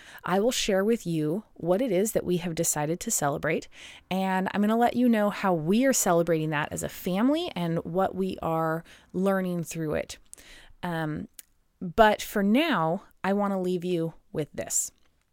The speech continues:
You are worth celebrating. The Lord celebrates over you. And I do believe that this year of celebration is for more than just us. So if you want to steal my word of the year,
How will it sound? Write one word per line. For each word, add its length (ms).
You 500
are 160
worth 400
celebrating. 680
The 160
Lord 500
celebrates 840
over 260
you. 320
And 160
I 120
do 300
believe 480
that 260
this 280
year 260
of 100
celebration 800
is 200
for 160
more 280
than 180
just 260
us. 340
So 500
if 160
you 160
want 140
to 60
steal 300
my 160
word 260
of 80
the 80
year, 400